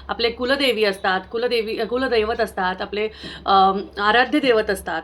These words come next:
आपले गुरु असतात, सगळ्यांना आपण तिथे स्थान देतो. पण त्याची शक्ती कशी वाढवायची, त्या देवघरातली शक्ती म्हणजे एक शक्तिपीठासारखी शक्ती त्याची कशी वाढवायची,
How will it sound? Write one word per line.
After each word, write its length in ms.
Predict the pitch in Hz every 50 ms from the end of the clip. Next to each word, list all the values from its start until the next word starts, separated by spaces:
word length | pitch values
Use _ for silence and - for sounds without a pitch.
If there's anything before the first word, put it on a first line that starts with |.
| -
आपले 220 | - 196 - 214 214
गुरु 280 | 202 226 247 294 330
असतात, 360 | 311 247 - - - 185 160 -
सगळ्यांना 640 | - 240 226 226 214 226 247 262 269 285 311 311
आपण 220 | 294 269 269 254 247 247
तिथे 180 | 240 - 247
स्थान 280 | 214 - 233 208 202 196
देतो. 320 | 180 170 170 165 160 - - - - - - - -
पण 220 | - 311 269 196 185 - - - - - - -
त्याची 240 | 269 269 269 339
शक्ती 360 | 339 - 330 285 320 - 339 349
कशी 260 | 349 330 330 311 294
वाढवायची, 440 | 269 247 208 202 190 190 196 226 220
त्या 100 | 240 233
देवघरातली 540 | 233 226 226 226 247 247 240 233 - 220
शक्ती 300 | 208 240 220 - - 208
म्हणजे 220 | 202 208 208 208 220 220 208 220
एक 120 | - -
शक्तिपीठासारखी 840 | - 240 220 - - 302 - 285 262 254 233 214 233 214 202 202 214
शक्ती 320 | - - - - - 233
त्याची 200 | 226 220 220 254
कशी 260 | 254 262 247 247 285
वाढवायची, 500 | 302 269 214 196 185 180 165 175 - 175